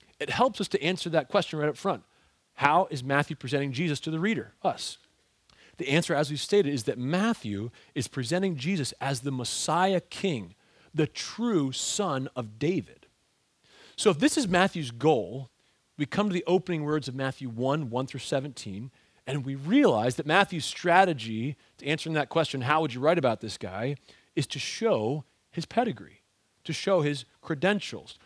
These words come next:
to show part of his family tree that proves that he really is the Son of David, that he really does qualify to be called Messiah.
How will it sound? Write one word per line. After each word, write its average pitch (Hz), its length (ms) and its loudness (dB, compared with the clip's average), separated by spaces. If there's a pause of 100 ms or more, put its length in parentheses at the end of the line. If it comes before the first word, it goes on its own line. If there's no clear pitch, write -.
to - 80 -8
show 226 320 4
part 226 320 4
of 185 100 0
his - 140 -8
family 175 420 0
tree 160 560 -6 (280)
that - 180 2
proves 226 340 4
that 165 120 0
he 240 260 2
really 226 380 2
is 233 520 0 (160)
the 202 100 6
Son 214 280 2
of 196 160 0
David, 208 260 6
that 147 100 0
he 226 220 2
really 247 300 2
does 254 240 4
qualify 160 720 4 (260)
to - 80 -10
be 190 120 -4
called 156 520 2 (160)
Messiah. 175 600 -6